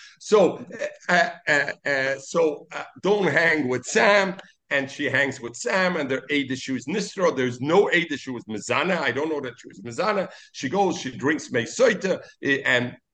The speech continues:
now, what happens when they make a promise and by the Soita they say, "Hey, what is Baidik?" Not only if you were with this man,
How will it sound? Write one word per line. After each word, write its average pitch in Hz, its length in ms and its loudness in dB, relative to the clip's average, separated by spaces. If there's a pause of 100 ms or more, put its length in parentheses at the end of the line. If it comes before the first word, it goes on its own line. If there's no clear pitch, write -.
(680)
now, 101 400 -6
what 113 140 0
happens 143 480 -4
when 123 160 -6
they 120 80 0
make 123 260 -2
a 123 80 -2
promise 107 720 -4
and 110 160 -2
by 104 120 0
the 98 100 -8
Soita 104 440 -2
they 113 320 -2
say, 131 340 -4
"Hey, 156 400 -2 (520)
what 120 300 2
is 107 260 -8
Baidik?" 113 500 2
Not 113 440 2
only 147 680 6 (140)
if 117 220 -4
you 127 100 4
were 110 200 4
with 101 300 0
this 127 280 4
man, 131 400 2